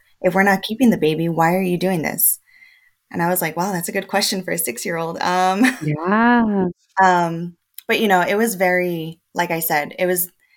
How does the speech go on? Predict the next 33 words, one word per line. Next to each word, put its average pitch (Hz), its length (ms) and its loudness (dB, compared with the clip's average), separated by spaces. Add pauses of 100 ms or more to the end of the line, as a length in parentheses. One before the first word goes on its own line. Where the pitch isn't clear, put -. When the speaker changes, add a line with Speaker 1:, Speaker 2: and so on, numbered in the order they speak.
(140)
Speaker 1:
it's 220 140 -2
a 208 60 2
lot 190 160 4
of 202 60 -2
repetitive 170 600 -4
when, 160 300 -4 (100)
when 170 140 -2
they're 156 280 -4
that 160 220 2
age, 165 480 -8 (800)
you 170 180 0
have 170 200 -2
to - 80 -4
say 165 160 2
the 151 80 -6
same 151 220 -4
thing 151 160 -4
over 147 360 0
and 151 140 -2
over 147 280 -4
and 143 140 -2
over 147 220 0
again. - 420 -4
So, 156 480 0 (1080)
you 220 140 2
know, 196 140 6
we 196 100 2
just 202 160 0
explained 220 400 0
it. 175 220 -2 (200)
Um, 165 500 -2 (420)
mommy 175 360 2
has 175 600 -2